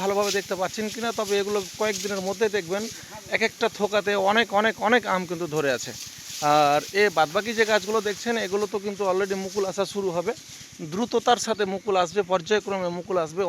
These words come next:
অনেক মুকুল আসবে এবং আমও প্রচুর পরিমাণে ধরবে। তো যাই হোক দর্শক, এই হচ্ছে আমাদের প্রতিদিনের, মনে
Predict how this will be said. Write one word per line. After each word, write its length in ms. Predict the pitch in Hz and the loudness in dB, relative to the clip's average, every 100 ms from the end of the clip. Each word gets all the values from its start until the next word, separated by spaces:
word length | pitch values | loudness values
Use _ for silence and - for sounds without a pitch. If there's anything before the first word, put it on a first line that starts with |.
| 170 | 2
অনেক 320 | 226 247 240 - | 4 4 4 0
মুকুল 220 | 202 208 185 | -6 0 0
আসবে 200 | 160 180 233 - - - - | 0 -6 -8 -12 -20 -4 0
এবং 140 | 180 180 - 185 | 2 0 2 2
আমও 220 | 196 185 175 - - - - | 4 2 0 -4 -20 -20 -12
প্রচুর 280 | 202 220 202 190 | -4 0 0 0
পরিমাণে 300 | 170 156 147 139 | 0 0 0 -2
ধরবে। 220 | 120 117 - - - - - - - | -4 -10 -12 -20 -20 -20 -20 -20 -8
তো 60 | 165 151 | -6 4
যাই 140 | 156 196 | 4 4
হোক 100 | 240 214 | 0 0
দর্শক, 280 | 214 247 254 - - - 190 | 0 -4 -8 -10 -18 -4 2
এই 80 | 196 175 | 2 0
হচ্ছে 240 | 208 - 202 170 | -4 0 2 2
আমাদের 280 | 185 190 175 - - - - | 2 0 0 -4 -20 -20 -6
প্রতিদিনের, 540 | 180 196 214 214 214 175 - - - - - - | -2 0 0 2 2 2 -2 -10 -20 -20 -16 0
মনে 140 | 170 | 2